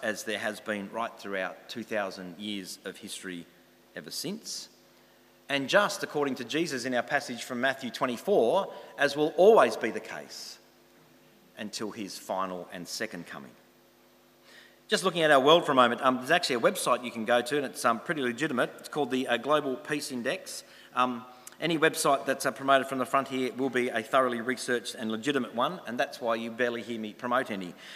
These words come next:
Um, so Global Peace Index, uh, is, uh, vision of humanity dot org forward slash maps. Uh, you can go to that, but they have this map, and it's an updated, uh, map. They're actually the world's,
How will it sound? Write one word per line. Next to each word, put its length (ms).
Um, 240
so 260
Global 340
Peace 340
Index, 600
uh, 320
is, 240
uh, 160
vision 300
of 180
humanity 460
dot 280
org 380
forward 340
slash 460
maps. 460
Uh, 60
you 100
can 140
go 160
to 80
that, 160
but 80
they 120
have 140
this 160
map, 320
and 120
it's 160
an 80
updated, 540
uh, 180
map. 360
They're 120
actually 200
the 60
world's, 360